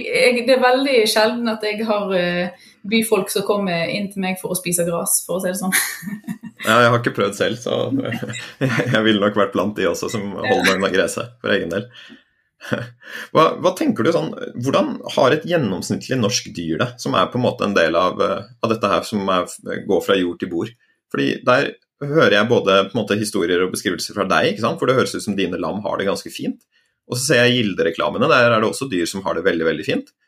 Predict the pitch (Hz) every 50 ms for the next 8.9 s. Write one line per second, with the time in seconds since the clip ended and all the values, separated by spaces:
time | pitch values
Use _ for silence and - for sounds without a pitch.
0 | _ _ _ _ _ _ - 123 - 160 - - 143 131 113 110 - - - -
1 | - 117 101 - - 104 113 113 101 92 80 73 71 - 101 95 98 98 95 95
2 | 92 90 - - - 135 139 139 - 120 107 104 101 92 98 104 98 104 101 101
3 | - 87 82 82 82 - 87 - 82 - - 123 123 143 143 131 123 123 113 120
4 | - 98 92 92 92 85 - - 80 - 87 87 87 90 87 85 82 - 76 -
5 | 131 170 175 135 117 117 127 131 120 95 90 87 85 98 95 - - - - 90
6 | 85 - - 82 90 - _ _ _ _ _ _ _ _ - 113 - - 104 87
7 | 80 82 80 - - 101 98 95 - 104 107 101 87 80 78 - 87 78 73 76
8 | 76 78 87 98 110 - - - 90 85 82 80 87 90 87 85 82 82